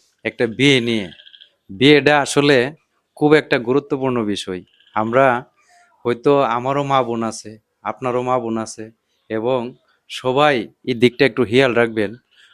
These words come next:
আমার সামনে যে লোকটা বসে আছে, এই লোকটার থেকে আজকে কথাগুলো জানবো যে কি ঘটেছিল আর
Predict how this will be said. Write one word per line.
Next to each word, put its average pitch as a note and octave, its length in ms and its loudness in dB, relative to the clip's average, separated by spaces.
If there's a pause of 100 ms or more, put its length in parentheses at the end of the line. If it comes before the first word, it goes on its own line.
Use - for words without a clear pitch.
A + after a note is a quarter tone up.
(100)
আমার A#2 300 -2
সামনে C3+ 300 0 (160)
যে A2+ 200 -2
লোকটা B2+ 320 -4
বসে B2 320 -4
আছে, A2 280 -6 (680)
এই A2+ 80 -6
লোকটার B2 380 -4
থেকে C3 200 -2
আজকে B2 280 -2
কথাগুলো B2+ 480 2
জানবো A#2+ 400 0 (640)
যে G#2 200 -2 (280)
কি - 160 -4
ঘটেছিল B2+ 520 -2 (580)
আর A2 140 -4